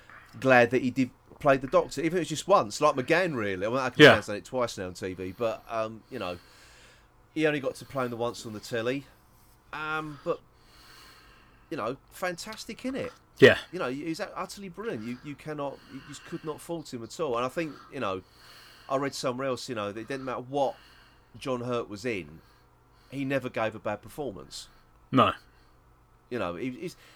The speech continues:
Speaker 1: I mean, I've always said that about Peter Cushing. Didn't matter what, I mean, Peter Cushing appeared in some really terrible films, but he was always good in it. He always gave it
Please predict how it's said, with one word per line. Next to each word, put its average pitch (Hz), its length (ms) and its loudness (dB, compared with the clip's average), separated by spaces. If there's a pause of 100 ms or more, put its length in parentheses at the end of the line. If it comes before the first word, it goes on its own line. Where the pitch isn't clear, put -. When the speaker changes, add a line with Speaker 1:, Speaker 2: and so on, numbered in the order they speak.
(220)
Speaker 1:
I - 20 -2
mean, 202 220 -2 (340)
I've 180 120 2
always 233 180 0
said 180 120 -4
that 175 60 0
about 151 220 -4
Peter 143 220 -4
Cushing. 82 500 -6 (800)
Didn't 180 200 0
matter 156 200 0
what, 175 220 2
I 156 40 -2
mean, 139 220 0
Peter - 240 2
Cushing 131 280 -4
appeared 127 220 -2
in 127 80 -2
some 127 220 -6
really 147 340 -2 (160)
terrible 143 380 -2
films, 117 340 -4
but 120 120 -4
he 143 160 0
was 135 160 -2
always 139 420 2
good 127 200 0
in 127 120 4
it. 107 100 -2
He 117 60 2
always 139 240 2
gave 131 340 4
it 95 180 -2